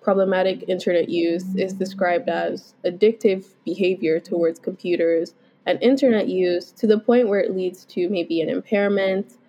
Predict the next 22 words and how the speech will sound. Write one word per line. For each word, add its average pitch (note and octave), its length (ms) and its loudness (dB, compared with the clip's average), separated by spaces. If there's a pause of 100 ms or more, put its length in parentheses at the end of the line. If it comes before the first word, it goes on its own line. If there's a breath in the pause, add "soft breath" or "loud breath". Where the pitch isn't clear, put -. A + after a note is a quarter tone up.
(460 soft breath)
um, E3+ 360 0
in F3+ 100 -2
how F3+ 160 0
they F3 120 -4
function F#3+ 640 -2
or F3 280 2
distress - 880 -4
to G3+ 100 -6
the F3+ 160 -2
individual. G#3 800 -2 (420 soft breath)
But C#4+ 600 2 (100)
it C#4+ 200 4
hasn't D#4 420 4
been C4+ 200 6
recognized G3+ 1000 2 (100)
as G#3+ 240 6
a G#3 100 6
disorder F#3 920 0 (340 soft breath)
by F3+ 480 0
the F#3 100 0
World F#3 440 2
Health A#3 300 4